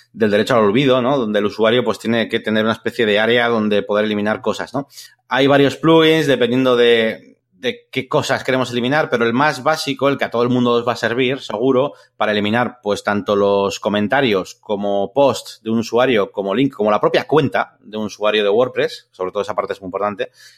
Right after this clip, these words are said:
es este, ¿no? Es Delete Me. Y,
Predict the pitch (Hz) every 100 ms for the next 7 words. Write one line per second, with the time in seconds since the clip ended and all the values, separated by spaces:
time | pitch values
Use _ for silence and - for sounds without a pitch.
0 | _ - 135 117 87 113 123 107 107 107
1 | 101 101 - - - _ - 127 120 113
2 | 107